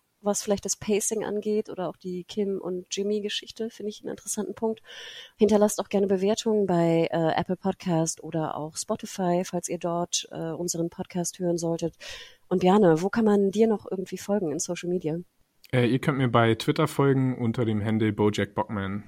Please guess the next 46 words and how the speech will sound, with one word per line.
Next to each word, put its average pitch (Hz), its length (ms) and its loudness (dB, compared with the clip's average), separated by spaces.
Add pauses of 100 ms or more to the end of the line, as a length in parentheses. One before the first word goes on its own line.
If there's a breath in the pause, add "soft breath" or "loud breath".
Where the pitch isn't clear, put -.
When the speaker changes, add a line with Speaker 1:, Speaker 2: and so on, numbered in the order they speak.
(120)
Speaker 2:
Da 110 100 0
wird's 107 180 2
jetzt, 101 140 -4
glaub 107 120 0
ich, 98 120 -4
auch 104 60 -2
viel 110 340 2
Better 104 240 2
Call 107 220 0
Saul 107 400 2 (200)
<laughs> - 320 0
Content - 440 -2
geben 147 260 0
die 135 80 -2
Speaker 1:
Mhm. 98 60 -6
Speaker 2:
nächsten 98 320 -6
Wochen. 101 360 -8 (460)
Und 110 160 -4
dir? 113 220 -2
Speaker 1:
Und 185 80 0
ich 190 100 2
fand, 196 220 2 (160)
ich 190 100 -10
fand's 202 220 0
sehr 196 160 4
schön, 190 380 0
dein, 160 540 0 (120)
äh, 156 240 0
Interview 160 600 -2
mit 156 220 -2
dem 156 220 -2
Kameramann 165 760 0
von 147 720 -6
Pachinko. - 580 -6 (300)
Schönes 214 320 -4
Ding. - 240 -8 (400)
Speaker 2:
Ja, 107 260 2
das 107 240 -4
war, 104 320 -2
das - 180 -2
hat 104 120 -2
auch 107 100 -6
echt 104 160 -6
Spaß - 320 -4
gemacht. 104 340 -8
Also 113 380 -4